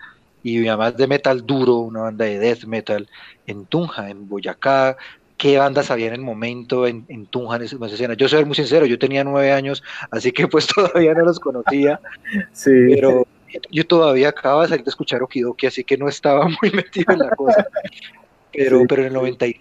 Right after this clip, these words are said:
Speaker 1: cinco, en ese, en ese agosto del noventa y cinco, cuéntanos un poco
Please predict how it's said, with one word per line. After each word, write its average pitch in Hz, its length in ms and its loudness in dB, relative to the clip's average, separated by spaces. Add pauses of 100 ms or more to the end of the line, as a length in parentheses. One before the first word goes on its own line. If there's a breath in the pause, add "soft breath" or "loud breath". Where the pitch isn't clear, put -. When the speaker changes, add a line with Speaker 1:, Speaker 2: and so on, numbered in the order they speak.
Speaker 1:
cinco, 156 320 -8
en 117 60 -4
ese, 147 280 -2
en 131 60 -6
ese 143 340 2
agosto 143 460 2
del 147 120 4
noventa 123 360 -4
y 104 80 -6
cinco, 127 480 -6 (480 loud breath)
cuéntanos 131 400 -2
un 117 140 -6
poco 135 460 2